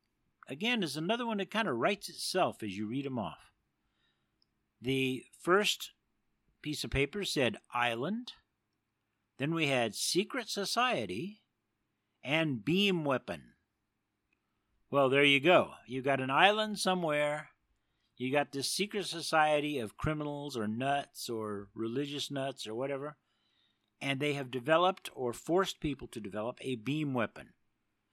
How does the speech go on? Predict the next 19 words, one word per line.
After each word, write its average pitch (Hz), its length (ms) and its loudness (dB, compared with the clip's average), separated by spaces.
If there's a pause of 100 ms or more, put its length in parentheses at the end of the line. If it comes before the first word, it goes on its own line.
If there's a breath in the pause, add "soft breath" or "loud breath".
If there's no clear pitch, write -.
(560)
And 120 200 -6
since 139 240 -4
we're 131 140 -2
talking 143 440 0
pulp, 202 440 0 (200)
well, 165 260 0
they 139 160 -2
can 127 140 -4
use 151 280 -4
this 151 200 -8
ray 143 180 -2
gun 139 360 -4
to 101 240 -4
knock 110 360 -6 (280)
airships 156 560 -4
out 143 100 -2
of - 20 -4
the 131 60 -6
sky, 135 440 -2